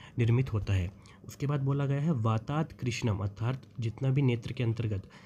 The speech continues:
कैसा पार्ट रहेगा, कृष्ण भाग जो रहेगा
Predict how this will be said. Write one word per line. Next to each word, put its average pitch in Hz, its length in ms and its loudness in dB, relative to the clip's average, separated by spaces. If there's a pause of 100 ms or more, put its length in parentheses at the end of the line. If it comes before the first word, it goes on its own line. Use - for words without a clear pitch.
(220)
कैसा 120 220 -2
पार्ट 135 240 0
रहेगा, 131 280 4 (160)
कृष्ण 160 300 2
भाग 120 240 4
जो 120 120 2
रहेगा 113 420 2